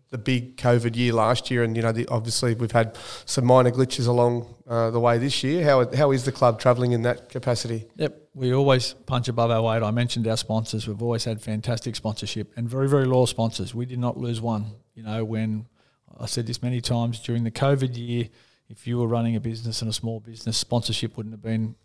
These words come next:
Speaker 2: um, your main priority because a lot of other costs come before that. So we were very, very lucky. Um, we retained them, um, and increased them again this year. Um, so, uh, we're in, we're in a good spot.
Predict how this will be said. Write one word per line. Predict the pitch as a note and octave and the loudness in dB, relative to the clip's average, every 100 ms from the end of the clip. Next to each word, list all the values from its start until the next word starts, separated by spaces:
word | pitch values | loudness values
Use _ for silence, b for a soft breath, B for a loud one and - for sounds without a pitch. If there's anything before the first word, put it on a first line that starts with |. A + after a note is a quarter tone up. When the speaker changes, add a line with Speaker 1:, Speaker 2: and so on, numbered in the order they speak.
| _ - A2 | _ -20 -10
Speaker 2:
um, | G#2+ G#2 A2 | -4 -2 -2
your | G#2+ | -2
main | G#2+ A2 | 0 -2
priority | A2 G2+ G2 F#2+ | 0 -2 -2 -4
because | G#2 - G#2+ G2+ - b b b _ | -6 -6 -6 -4 -8 b b b _
a | - | -4
lot | A2 | -2
of | G#2+ | -2
other | G#2+ | -2
costs | G#2+ - - | -2 -2 -2
come | - A#2 | -2 -2
before | G#2+ - A2 | -4 -4 -4
that. | A2 G#2 - | -4 -4 -4
So | G#2+ G#2 | -4 -4
we | A2 B2 | -4 -8
were | |
very, | A2+ B2+ B2+ | -6 -4 0
very | A#2+ A2+ | 0 2
lucky. | A2+ A2+ A2+ - _ - | 0 -2 -4 -6 _ -8
Um, | G#2+ G2+ | -6 -4
we | G#2+ G#2 | -4 -6
retained | G2+ B2 C3 C3 | -8 -4 -2 -2
them, | D3 - _ - | -4 -6 _ -8
um, | G#2 G#2 G2+ G2+ | -4 -2 -2 -4
and | - A2 | -4 -4
increased | G#2 A#2+ A#2+ | -4 -4 -6
them | - A2 | -4 -6
again | A2+ A2 G#2+ | -2 -2 -2
this | A#2 - | -4 -4
year. | A#2 B2 b b b b - | -2 -2 b b b b -10
Um, | A#2 A2 G#2+ A2 | -6 -4 -4 -4
so, | - A2 A2 - C3+ | -2 0 -2 -4 -8
uh, | A2 | -6
we're | A#2 B2 | -4 -2
in, | A#2+ A2 | -2 -2
we're | A#2 | -6
in | A#2 | -6
a | |
good | A2+ D3 | -2 -4
spot. | - B2 A#2+ | -2 0 -2